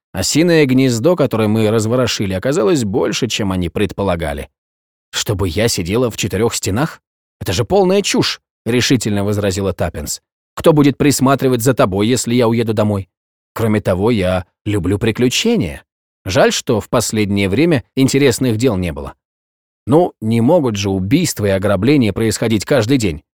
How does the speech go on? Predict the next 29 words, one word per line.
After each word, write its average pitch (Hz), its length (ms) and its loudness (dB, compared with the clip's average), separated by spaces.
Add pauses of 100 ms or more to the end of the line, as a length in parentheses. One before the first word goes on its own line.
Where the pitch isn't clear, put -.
(180)
попытался 110 500 -2
урезонить 104 480 0
ее 95 120 -2
Томми. 73 400 -10 (320)
«Будь 170 260 2
благоразумна. 196 760 0 (440)
Я 123 200 2
предлагаю 143 580 2
вот 85 180 -6
что. - 280 -12 (460)
Когда 123 340 4
дела 156 320 6
идут 127 200 0
вяло, 180 380 2
мы 135 160 2
должны 135 340 4
каждый 117 360 2
день 156 280 2 (240)
упражняться 135 580 2
дома». 76 320 -8 (800)
«Лежать 110 480 2
на 135 120 4
спине 127 400 2
и 131 40 4
крутить 131 360 -2
велосипед? 139 640 0 (340)
Ты 131 160 2
это 226 200 4
предлагаешь?» 82 600 -6